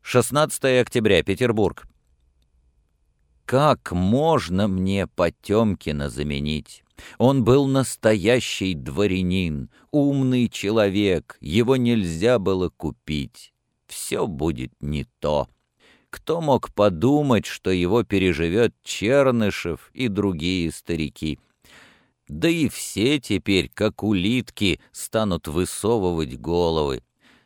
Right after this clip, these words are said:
Да, я стара. Он был настоящий дворянин, умный человек. Меня не продавал.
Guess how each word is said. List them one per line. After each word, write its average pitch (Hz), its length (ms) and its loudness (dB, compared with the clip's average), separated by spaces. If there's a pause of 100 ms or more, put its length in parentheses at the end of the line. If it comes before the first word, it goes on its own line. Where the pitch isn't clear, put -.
(180)
Да, 131 500 0 (340)
я 104 260 -2
стара. 73 600 -2 (640)
Он 143 320 0
был 151 220 2
настоящий 101 1040 -2
дворянин, 82 920 -2 (260)
умный 117 640 0
человек. 69 920 -4 (320)
Меня 101 600 0
не 87 220 -2
продавал. 71 960 2